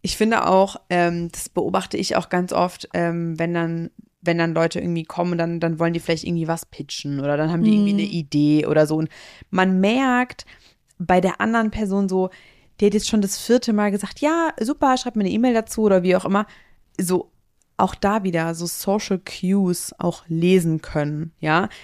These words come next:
Speaker 1: Wenn sich jemand das achte Mal
Speaker 2: Oh,
Speaker 1: zur
Speaker 2: ich hab
Speaker 1: Seite
Speaker 2: eine Anekdote
Speaker 1: umdreht,
Speaker 2: gleich.
Speaker 1: ja,
Speaker 2: Mhm.
Speaker 1: äh, und, und irgendwie eigentlich so am liebsten den Raum fluchtartig verlassen wollen würde, dann ist das nicht der Zeitpunkt, noch eine Schippe draufzulegen und
Speaker 2: Nee.
Speaker 1: nochmal eure Idee zu
Speaker 2: Mhm.
Speaker 1: pitchen. Also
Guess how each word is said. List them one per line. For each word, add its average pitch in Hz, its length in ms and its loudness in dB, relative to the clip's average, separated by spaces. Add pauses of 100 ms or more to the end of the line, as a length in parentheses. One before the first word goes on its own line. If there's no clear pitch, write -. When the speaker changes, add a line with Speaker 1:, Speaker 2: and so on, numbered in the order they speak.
(100)
Speaker 1:
Wenn 185 160 4
sich 190 160 -2
jemand 208 260 4
das - 160 -8
achte 226 300 0
Mal 196 340 6
Speaker 2:
Oh, 208 60 2
Speaker 1:
zur 175 80 4
Speaker 2:
ich 170 60 0
hab 180 80 6
Speaker 1:
Seite 196 220 4
Speaker 2:
eine 196 200 4
Anekdote 254 340 6
Speaker 1:
umdreht, 233 260 6 (140)
Speaker 2:
gleich. - 20 -6 (160)
Speaker 1:
ja, 180 300 4 (260)
Speaker 2:
Mhm. 220 440 -12
Speaker 1:
äh, 196 300 4
und, 190 340 0
und 196 240 0
irgendwie 208 340 0
eigentlich 208 260 0
so 208 200 2
am 190 160 2
liebsten 214 320 2
den 190 160 2
Raum 202 260 2
fluchtartig - 640 -2
verlassen 190 400 2
wollen 175 160 2
würde, 185 160 0 (260)
dann 196 160 4
ist - 300 -2
das 226 180 0
nicht 214 300 2
der 196 100 4
Zeitpunkt, 196 560 0
noch 180 160 2
eine 185 120 4
Schippe 180 220 0
draufzulegen 165 680 2
und 208 100 4
Speaker 2:
Nee. 180 160 6
Speaker 1:
nochmal 170 380 4
eure 151 200 2
Idee 143 260 2
zu 175 100 2
Speaker 2:
Mhm. 180 80 0
Speaker 1:
pitchen. 185 240 0
Also 170 240 2